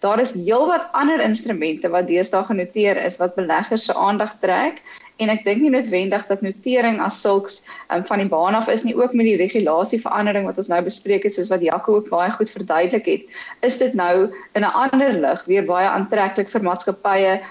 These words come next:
om s-, bepaalde instrumente of gedeeltes van besighede of dan natuurlik hele maatskappye te noteer. So ek dink die speelveld het net 'n bietjie verander en die benadering tot hoe jy, eh, verskillende bates, eh, bekom en, en blootstelling daartoe kry het verander.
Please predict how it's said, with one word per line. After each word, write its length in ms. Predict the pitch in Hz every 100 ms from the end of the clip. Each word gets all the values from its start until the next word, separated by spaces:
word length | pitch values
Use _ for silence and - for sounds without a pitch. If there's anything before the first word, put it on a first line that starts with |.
| -
om 200 | 220 220
s-, 180 | 214 -
bepaalde 480 | 196 202 208 208 202
instrumente 800 | 196 208 220 185 160 196 226 202
of 140 | 220
gedeeltes 480 | 247 208 170 196 254
van 160 | 247 208
besighede 540 | 180 180 196 190 190
of 160 | 196 -
dan 160 | 185
natuurlik 440 | 180 190 190 185 190
hele 260 | 175 208
maatskappye 640 | 220 185 226 196 - 165 170
te 100 | 170
noteer. 460 | 165 165 139 - - - -
So 160 | -
ek 260 | 220 214 233
dink 160 | 240 -
die 80 | 330
speelveld 840 | - - 285 285 277 220 180 175
het 140 | 180 214
net 140 | 247
'n 80 | 220
bietjie 240 | 180 202
verander 480 | 202 - 240 254 285 277 - - -
en 140 | 226 214
die 120 | 214
benadering 760 | 208 185 170 196 226 202 190 208
tot 240 | 196 190
hoe 320 | 196 196 233
jy, 320 | 214 190 180 -
eh, 140 | -
verskillende 460 | 226 - 226 220 202
bates, 520 | 196 165 180 208 -
eh, 100 | 175
bekom 500 | 175 185 254 247 214
en, 260 | 175 175 165
en 160 | 190
blootstelling 520 | 185 185 214 233 226
daartoe 320 | 180 165 165 175
kry 240 | - 156
het 120 | 170
verander. 520 | - 170 160 - -